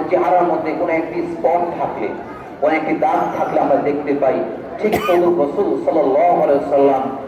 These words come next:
সেই বাইতুল মুকাদ্দাসকে এরকম ভাবে যেন আয়নার মধ্যে দেখতেছেন,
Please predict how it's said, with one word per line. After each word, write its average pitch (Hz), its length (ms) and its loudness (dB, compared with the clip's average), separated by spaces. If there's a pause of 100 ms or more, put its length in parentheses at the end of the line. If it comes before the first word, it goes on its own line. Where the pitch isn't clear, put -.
(120)
সেই 165 120 -2
বাইতুল 143 380 2
মুকাদ্দাসকে 156 760 0
এরকম 147 340 -2
ভাবে 143 160 2
যেন 143 200 0
আয়নার 156 380 2 (100)
মধ্যে 175 320 0
দেখতেছেন, 175 520 0